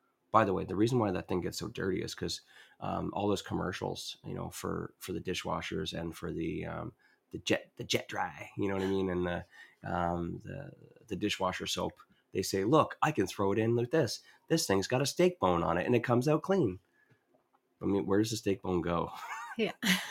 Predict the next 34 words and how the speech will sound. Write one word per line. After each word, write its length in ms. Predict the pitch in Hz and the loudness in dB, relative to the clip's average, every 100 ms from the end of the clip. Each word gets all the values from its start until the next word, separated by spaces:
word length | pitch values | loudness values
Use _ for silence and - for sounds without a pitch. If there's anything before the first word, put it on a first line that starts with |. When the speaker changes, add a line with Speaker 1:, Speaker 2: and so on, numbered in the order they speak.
| - - - | -12 -14 6
Speaker 1:
You 140 | 123 | 8
know 80 | 113 | 8
what 100 | 120 | 8
I 40 | |
mean? 80 | 104 | 4
<laughs> 680 | 107 - - - - - _ | 0 -8 -20 -20 -20 -20 _
It's, 240 | - - - | -8 -8 -8
it's 160 | 117 - | -8 0
sitting 300 | 120 104 92 | 2 4 2
in 100 | 87 | -2
the 80 | |
filter, 420 | 87 87 85 82 - - - | -4 -6 -6 -8 -12 -18 -4
like, 240 | 92 - - - - - - | -4 -4 -10 -14 -20 0 6
Speaker 2:
Or 140 | 196 | 8
in 100 | 180 | 8
your 100 | 180 | 8
Speaker 1:
halfway 20 | |
Speaker 2:
drain 180 | 190 208 | 8 8
Speaker 1:
in. 60 | 165 | 6
Speaker 2:
pipe. 220 | 151 - - - 110 | -2 -6 -12 -6 4
Speaker 1:
Yeah, 220 | 98 90 | 6 8
or 260 | 98 95 | 6 4
stuck 300 | 95 - 90 | 2 0 2
in 40 | 90 | 2
your 100 | 87 | 2
drain 260 | 87 90 87 | 0 0 -2
pipe 260 | 87 87 - - - - - | -4 -6 -8 -20 -20 -20 -6
'cause 200 | 98 - | -6 -6
<laughs> 60 | - | 0
the 140 | 113 | 0
commercial 360 | - 92 87 95 | 2 2 2 0
said 200 | - 87 | 0 0
it's 120 | 85 | 2
okay. 400 | 85 - 85 85 | -2 -2 -2 -2